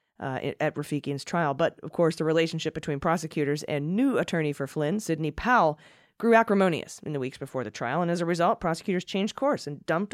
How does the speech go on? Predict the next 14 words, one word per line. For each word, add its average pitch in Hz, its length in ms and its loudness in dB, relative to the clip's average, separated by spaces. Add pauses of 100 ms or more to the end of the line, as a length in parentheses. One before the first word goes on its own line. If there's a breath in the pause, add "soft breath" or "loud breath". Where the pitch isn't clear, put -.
all 196 200 4
plans 185 480 -2
to 160 100 -8
call 156 220 0
Flynn 180 240 0
as 190 100 2
a 214 60 4
witness. 208 420 -4 (540)
They 202 100 4
instead 202 340 4
labeled 196 280 4
him 202 80 4
a 190 60 2
co-conspirator, 185 760 2